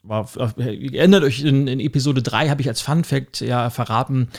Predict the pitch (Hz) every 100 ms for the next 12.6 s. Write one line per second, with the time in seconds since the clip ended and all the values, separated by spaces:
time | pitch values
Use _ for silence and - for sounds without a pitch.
0 | - - - 127 120 - 117 117 - 143
1 | 120 120 117 120 139 143 - 139 123 110
2 | 107 117 165 170 143 131 120 117 117 120
3 | 147 - 123 - 135 - - 120 - 107
4 | 131 156 160 143 135 113 202 247 262 269
5 | 254 202 160 - - - 123 139 151 143
6 | - - - - - - 127 127 - 131
7 | 131 131 127 123 127 - 202 190 160 -
8 | 139 - 131 151 143 139 127 127 123 135
9 | 147 - 127 147 123 120 143 - 139 127
10 | 120 131 127 123 127 123 - 131 131 127
11 | _ _ _ _ _ _ _ - 117 160
12 | 143 127 139 147 147